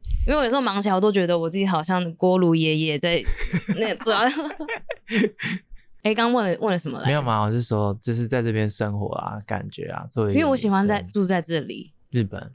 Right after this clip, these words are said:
Speaker 1: 我很喜欢住在日本的感觉。
Speaker 2: 嗯，嗯。
Speaker 1: 好像就是单纯的因为这样，我就用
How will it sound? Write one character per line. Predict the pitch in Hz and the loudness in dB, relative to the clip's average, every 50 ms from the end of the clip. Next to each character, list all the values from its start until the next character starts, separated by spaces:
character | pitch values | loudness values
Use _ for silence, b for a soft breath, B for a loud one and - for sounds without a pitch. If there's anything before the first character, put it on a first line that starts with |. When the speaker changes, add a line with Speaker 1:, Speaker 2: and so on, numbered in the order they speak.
| _ - | _ 0
Speaker 1:
我 | 175 180 | 2 4
很 | 185 190 | 4 4
喜 | 196 | 4
欢 | 196 165 165 156 | 2 0 0 -2
住 | 175 175 165 | -2 -2 0
在 | 160 165 147 147 147 | 0 0 0 0 0
日 | 156 143 | 0 0
本 | - 127 123 123 | -2 -4 -6 -6
的 | 143 139 | -6 -6
感 | 139 110 - 143 113 | -8 -8 -8 -8 -8
觉。 | 104 101 - - - 160 147 _ b b b | -8 -6 -6 -8 -8 -10 -12 _ b b b
Speaker 2:
嗯， | 113 107 104 101 104 | -14 -12 -12 -12 -12
嗯。 | - - _ _ _ _ - _ | -16 -20 _ _ _ _ -18 _
Speaker 1:
好 | - 170 165 | -4 -4 -2
像 | - 202 202 190 185 175 165 160 - _ _ _ _ _ _ _ _ _ _ _ _ - | -2 -2 -4 -4 -6 -8 -10 -12 -16 _ _ _ _ _ _ _ _ _ _ _ _ -6
就 | - 202 | -4 -4
是 | 190 196 208 190 143 - _ | -2 -2 -4 -4 -6 -6 _
单 | - 190 185 196 208 | -4 -2 -2 -2 -4
纯 | 202 196 190 156 151 143 | -4 -2 -4 -4 -2 -2
的 | 156 151 | -2 -2
因 | - 156 165 165 175 180 | -2 -2 -2 0 0 0
为 | 185 170 156 147 135 117 - - _ _ _ | 0 0 -2 -4 -8 -10 -12 -14 _ _ _
这 | - 190 180 165 151 147 | -2 0 0 2 2 2
样， | 151 160 151 135 123 117 - - _ _ _ _ _ _ _ - | 2 0 0 0 -2 -6 -12 -14 _ _ _ _ _ _ _ -4
我 | 185 170 160 160 156 | 0 0 2 2 0
就 | 147 165 180 175 170 165 135 | 0 0 2 2 2 2 0
用 | 123 - 180 180 170 147 - | 0 0 0 0 0 -2 -4